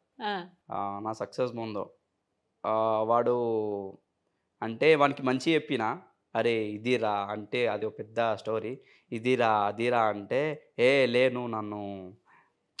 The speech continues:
Speaker 2: నన్ను దిగదార్చినే చేస్తున్నావు" అది ఇది అన్నాడు. "లేదు రా, ఇది రా లైఫ్ రా ఇది" అంటే, "లే" అని చెప్పి ఇంకా క్లాషెస్ అయినాయి,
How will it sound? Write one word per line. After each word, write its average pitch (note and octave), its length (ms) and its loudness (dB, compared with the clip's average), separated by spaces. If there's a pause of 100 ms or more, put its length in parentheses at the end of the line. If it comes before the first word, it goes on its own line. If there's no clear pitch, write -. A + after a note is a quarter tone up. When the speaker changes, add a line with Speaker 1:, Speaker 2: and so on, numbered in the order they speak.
(400)
Speaker 2:
నన్ను A2+ 520 -2
దిగదార్చినే B2 720 4
చేస్తున్నావు" A2+ 600 -2
అది A2 200 0
ఇది B2 100 2
అన్నాడు. A2 240 -2
"లేదు D3 320 4
రా, A#2 220 4
ఇది A2 240 -4
రా A2 180 2
లైఫ్ G#2+ 300 -2
రా A2 60 0
ఇది" A2 160 -6
అంటే, G#2+ 240 -4
"లే" A#2+ 140 2
అని A#2+ 200 2
చెప్పి D#3 500 -4 (420)
ఇంకా A2+ 300 4
క్లాషెస్ A2 460 0
అయినాయి, B2+ 380 -2